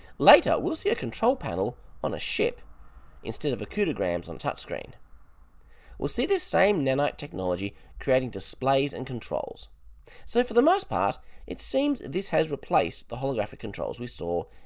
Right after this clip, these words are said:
in Star Trek Picard. This technology actually reminds me of the Kryptonian technology in Man of Steel. That was kinda similar and also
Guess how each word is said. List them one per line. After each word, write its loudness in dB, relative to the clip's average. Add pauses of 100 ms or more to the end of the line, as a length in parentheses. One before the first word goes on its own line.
(100)
in -4
Star -4
Trek -12
Picard. -2 (1040)
This 2
technology 2
actually -2
reminds 0
me -4 (440)
of 6
the -4
Kryptonian -2
technology -4
in -4
Man -2
of -10
Steel. -2 (880)
That 0
was -2
kinda 0
similar -4
and -2
also 0